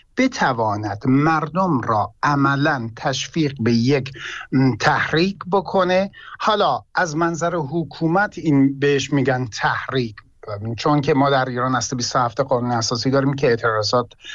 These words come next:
اه، آزاد هست، تجمعات بایستی آزاد باشه، اما این مبنای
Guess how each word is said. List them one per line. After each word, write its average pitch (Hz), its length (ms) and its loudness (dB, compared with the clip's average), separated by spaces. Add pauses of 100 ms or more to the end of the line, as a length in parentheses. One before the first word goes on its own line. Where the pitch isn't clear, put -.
(200)
اه، 107 400 2
آزاد 131 480 2
هست، 139 380 -2
تجمعات 113 760 0
بایستی 110 400 -2
آزاد 117 580 0
باشه، 151 440 2 (320)
اما 175 480 2
این 151 320 2 (400)
مبنای 139 840 0